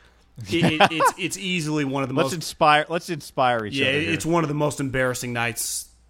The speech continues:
Speaker 1: I, I remember for a game situation that I ever remember in the N F L. And, and to me,
Speaker 2: But
Speaker 1: that
Speaker 2: John, what about other fields that have been bad? What about other games that have been canceled?
Speaker 1: I'd say here's the major difference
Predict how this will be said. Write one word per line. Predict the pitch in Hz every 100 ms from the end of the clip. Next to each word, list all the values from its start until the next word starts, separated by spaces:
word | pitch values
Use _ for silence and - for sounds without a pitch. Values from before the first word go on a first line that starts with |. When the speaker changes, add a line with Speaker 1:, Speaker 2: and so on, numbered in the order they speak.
| -
Speaker 1:
I, | - 127 117 113 73
I | 101 120
remember | 110 113 113 110 101 98 98 _ -
for | - 123
a | 113
game | 117 143 135 123
situation | 135 117 117 113 104 - 104
that | 107
I | 110
ever | 107 98
remember | 98 98 98
in | 92
the | 92
N | 85
F | -
L. | 98 98 95
And, | 113 123
and | 117
to | 139
me, | 151
Speaker 2:
But | 170
Speaker 1:
that | -
Speaker 2:
John, | 240 294 185 113
what | 120 139 220
about | 240 214 202 190 - _ _ -
other | 202 269 220
fields | - 202 147 104 -
that | 156 139
have | 135 104
been | 104 135 120 113 - - _ _ - -
bad? | 123 104 87 98
What | 135
about | 208 196 175
other | 208 277
games | 190 147 98 87
that | 139
have | 123
been | 95 104
canceled? | - 147
Speaker 1:
I'd |
say | 156 139
here's | 151 156
the | 139
major | 139 135 123
difference | 120 131 - 92 -